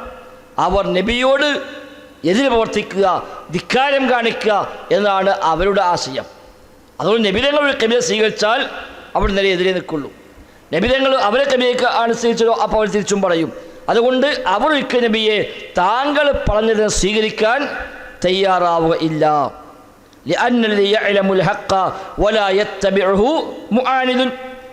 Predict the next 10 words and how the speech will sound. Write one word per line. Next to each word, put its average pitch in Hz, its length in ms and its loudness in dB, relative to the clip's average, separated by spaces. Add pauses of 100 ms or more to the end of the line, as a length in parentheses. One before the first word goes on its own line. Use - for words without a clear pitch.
(280)
ഹക്ക് 185 320 -4
അറിയാം 247 560 0 (400)
എന്നിട്ട് 254 220 2
പിൻപറ്റുന്നില്ല, 220 800 0 (240)
അവനാണ് 202 300 2
മുആനിദ്, 196 720 0 (320)
ധിക്കാരി, 190 680 0 (280)
വാശിയുള്ളവൻ 214 880 0 (240)
എന്നൊക്കെ 175 400 -2
പറയുക. 131 360 -2